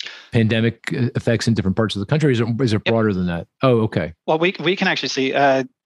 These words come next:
Speaker 2: what, uh, we have this new capability that we've been developing, uh, that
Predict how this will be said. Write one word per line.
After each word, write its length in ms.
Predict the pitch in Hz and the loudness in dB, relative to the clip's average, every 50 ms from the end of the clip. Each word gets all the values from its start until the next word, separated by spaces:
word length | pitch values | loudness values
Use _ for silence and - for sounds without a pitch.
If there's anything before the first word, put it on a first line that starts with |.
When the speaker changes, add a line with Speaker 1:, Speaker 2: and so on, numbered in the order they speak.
| _ _ _ _ | _ _ _ _
Speaker 2:
what, 260 | - 170 151 151 160 - | -20 -4 -2 -2 -2 0
uh, 220 | 165 143 135 131 123 - - _ _ _ _ _ _ _ _ - | 0 -2 -2 -2 -2 -6 -12 _ _ _ _ _ _ _ _ -10
we 140 | 143 147 | -2 0
have 260 | 151 151 151 131 120 - | 2 2 0 0 -2 -4
this 200 | 139 127 - 147 | -4 -4 -2 -2
new 120 | 151 156 | -4 -2
capability 460 | - - 131 123 123 117 123 120 117 110 | 0 0 -2 0 -2 -4 -4 -4 -4 -6
that 80 | 120 135 | -6 -8
we've 140 | 127 117 | -8 -6
been 140 | - 117 117 | -6 -8 -8
developing, 800 | 113 110 120 123 123 123 120 - - 117 113 110 110 110 117 120 - | -8 -4 0 2 2 2 2 0 -4 -8 -8 -10 -12 -14 -16 -16 -12
uh, 640 | 139 117 110 110 110 107 107 107 107 107 104 104 107 - - - - - | -8 -4 -2 -2 -2 0 0 0 0 -2 -2 -4 -6 -8 -14 -16 -10 -6
that 200 | 117 110 107 | -4 -4 -4